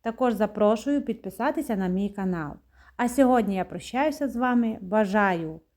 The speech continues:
мирного нам неба, Божих благословінь і до наступних та смачних зустрічей! З вами були сьогодні Мальвіна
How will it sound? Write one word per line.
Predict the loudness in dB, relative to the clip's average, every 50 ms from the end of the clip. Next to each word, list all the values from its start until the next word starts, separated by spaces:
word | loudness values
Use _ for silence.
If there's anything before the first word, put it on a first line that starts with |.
| _ -8
мирного | -4 -2 -2 0 -2 -2 -2 -2 -2
нам | -2 -2 -2 -2 0 2
неба, | 2 4 4 4 2 2 0 0 -2 -6 _ _ _ _ -14
Божих | -6 0 2 4 4 4 2 0 -2
благословінь | -2 -2 -2 -4 -4 -6 -8 -6 -4 -2 0 0 0 -2 -4 -6 -6
і | -4 0
до | 2 2 2
наступних | 2 0 -2 -2 -2 0 2 2 0 0
та | -2 -6 -8
смачних | -6 -6 -6 -6 -6 -4 -2 -2 -2
зустрічей! | 0 0 -2 -2 -4 -8 -16 -16 -14 -12 -12 -12 -12 _ _ _ _ _ _ -12
З | -8 -4 0
вами | 2 4 4 4 4 2 2
були | 2 2 0 0 0
сьогодні | -2 -4 -6 -4 -4 -4 -6 -6 -8 -8 -8
Мальвіна | -6 -6 -6 -6 -4 -2 -2 0 0 -2 -2 -4 -6